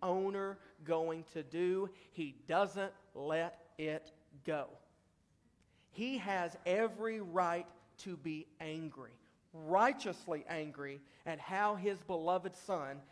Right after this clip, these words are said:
has been treated. It says, "He will come and destroy the tenants, and he will give the vineyard to others." And at this point, I want to pause and just say this. We cannot mistake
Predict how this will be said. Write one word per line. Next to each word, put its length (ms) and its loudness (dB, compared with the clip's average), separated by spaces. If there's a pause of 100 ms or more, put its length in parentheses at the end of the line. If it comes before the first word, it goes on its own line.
(120)
has 220 0
been 220 -6
treated. 420 -6 (800)
It 200 -8
says, 520 -4 (480)
"He 140 0
will 160 0
come 440 -2
and 220 -4
destroy 460 -2
the 120 -4
tenants, 640 -12 (600)
and 160 -8
he 140 -4
will 140 -2
give 360 -4
the 80 -4
vineyard 480 -6 (300)
to 200 -10
others." 580 -6 (1000)
And 80 -2
at 60 -2
this 120 -6
point, 180 -2
I 40 0
want 180 -4
to 60 -12
pause 240 -2
and 80 -8
just 160 -14
say 120 -6
this. 400 -14 (800)
We 160 2
cannot 580 -2
mistake 720 -4